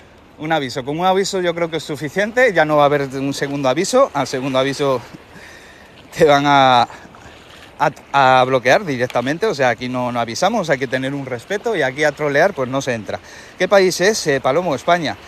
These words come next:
Aluminio. Eso es, Jorge. Un saludo, Jack Daniel. Eso es ilegal, ¿no, David? Aquí en Cantabria no.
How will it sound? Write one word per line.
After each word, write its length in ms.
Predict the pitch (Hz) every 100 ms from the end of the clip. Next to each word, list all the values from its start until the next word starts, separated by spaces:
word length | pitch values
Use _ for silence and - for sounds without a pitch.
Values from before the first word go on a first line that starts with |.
| - -
Aluminio. 540 | 113 123 170 147 117 - 147
Eso 220 | 131 139
es, 120 | 131
Jorge. 360 | 156 135 131 101 - - - - - -
Un 40 | -
saludo, 300 | 127 151 175
Jack 220 | 143 127
Daniel. 360 | 151 180 202 185
Eso 240 | 156 - 170
es 440 | 170 - - - - - - - -
ilegal, 520 | 147 131 123 196 175
¿no, 160 | 156
David? 240 | 151 127 139
Aquí 160 | 123
en 80 | 139
Cantabria 400 | 151 151 165 156
no. 180 | 131 120